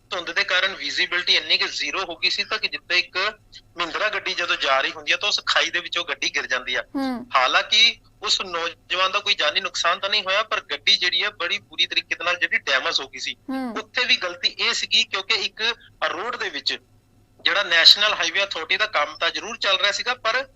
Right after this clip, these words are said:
Speaker 1: ਅ, ਫਰੰਟ ਦੇ ਵਿੱਚ ਕੋਈ ਵੀ ਜਿਹੜਾ ਰੇਡੀਅਮ ਜਿਹੜਾ ਨਹੀਂ ਲਗਾਇਆ ਗਿਆ ਸੀ, ਜਿਸ
Speaker 2: ਹੂੰ।
Speaker 1: ਕਰਕੇ ਡਰਾਈਵਰ ਨੂੰ ਜਿਹੜਾ ਪਤਾ ਨਹੀਂ ਲੱਗਿਆ, ਕਿਉਂਕਿ ਧੁੰਦ ਇੰਨੀ ਕੀ ਵਧੀ ਹੋਈ ਸੀ, ਵਿਜ਼ੀਬਿਲਟੀ ਜ਼ੀਰੋ ਸੀ ਕਿ ਉਸਨੂੰ ਸਾਹਮਣੇ ਪਤਾ ਨਹੀਂ ਲੱਗਿਆ। ਉਸਨੇ ਰੋਡ ਤੇ ਲਿਜਾਣ ਦੀ ਬਜਾਏ ਗੱਡੀ ਜਿਹੜੀ ਆ ਉਸ ਖਾਈ ਦੇ ਵਿੱਚ, ਅ,
Speaker 2: ਹੂੰ।
Speaker 1: ਗੱਡੀ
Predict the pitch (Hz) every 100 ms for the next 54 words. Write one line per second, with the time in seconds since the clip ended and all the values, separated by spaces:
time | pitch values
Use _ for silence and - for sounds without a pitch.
0 | _ _ - 160 - 185 233 262 262 220
1 | - 240 226 196 208 - 185 180 226 175
2 | 156 160 196 196 170 220 156 214 196 143
3 | 139 139 139 156 254 262 233 - 175 196
4 | 175 151 151 175 190 175 196 - 151 180
5 | 196 190 185 208 196 214 - 180 147 175
6 | - 160 185 202 - - 147 202 196 202
7 | - 240 _ - _ _ 147 156 226 220
8 | 208 233 160 170 185 196 220 220 - 156
9 | - 170 165 196 - 156 208 214 190 185
10 | 214 190 180 196 233 - - - - -
11 | 180 262 269 247 220 196 165 175 175 165
12 | 170 156 - 175 - 175 220 - - 156
13 | 160 165 165 196 240 - _ 277 277 269
14 | - 240 185